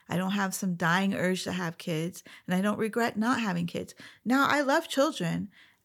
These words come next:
and there's plenty of children in my life, so I do get to nurture and mother children.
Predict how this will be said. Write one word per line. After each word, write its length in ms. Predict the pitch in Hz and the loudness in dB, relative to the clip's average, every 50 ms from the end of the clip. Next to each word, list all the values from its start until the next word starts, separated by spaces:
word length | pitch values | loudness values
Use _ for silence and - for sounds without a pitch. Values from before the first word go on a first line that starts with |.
| _ _ _ _ | _ _ _ _
and 200 | - 214 208 208 | -2 0 2 4
there's 180 | 220 233 226 - | 4 2 0 -2
plenty 400 | - - - 247 254 262 285 269 | -6 0 2 4 4 6 4 4
of 100 | 254 254 | 2 2
children 320 | - 254 240 214 220 220 | 2 2 2 4 4 2
in 80 | 208 196 | 2 2
my 160 | 196 185 185 | 2 2 2
life, 260 | 185 196 202 208 196 | 2 2 2 0 0
so 120 | - - - | -2 -4 -4
I 60 | 170 | -4
do 300 | 175 170 - 202 202 208 | -4 -4 -2 -2 0 0
get 220 | 196 - 185 175 180 | 0 -2 -2 -4 -2
to 100 | - 196 | -2 -2
nurture 400 | 180 175 175 175 175 175 - 196 | 0 0 0 -2 -2 -2 -4 -4
and 220 | - - 165 160 160 | -2 -2 -2 -2 -2
mother 280 | 156 151 160 190 196 | -2 -2 -2 -4 -4
children. 500 | 196 - - 208 196 - 214 214 220 220 | -4 -4 -6 -6 -4 -4 -4 -4 -4 -6